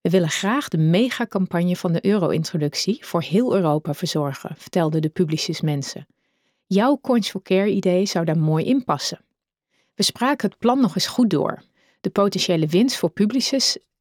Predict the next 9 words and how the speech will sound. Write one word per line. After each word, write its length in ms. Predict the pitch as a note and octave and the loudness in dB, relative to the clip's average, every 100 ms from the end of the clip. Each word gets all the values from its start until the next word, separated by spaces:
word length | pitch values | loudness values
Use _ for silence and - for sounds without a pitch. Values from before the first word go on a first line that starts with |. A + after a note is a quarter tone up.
| _ - | _ -8
als 180 | F3+ - | -2 0
zij 180 | G#3 | 2
de 100 | F3+ | 2
opdracht 420 | F3+ G3 F#3+ - - | 2 0 -2 -4 -2
voor 100 | D#3+ | -2
de 140 | D#3+ | 0
eurocampagne 640 | F3+ A3+ A#3+ A3 A#3 A3+ | 2 2 0 0 2 2
zouden 300 | G#3 G3+ F#3+ | 2 2 2
winnen, 320 | F3+ F#3 G3+ | 2 4 2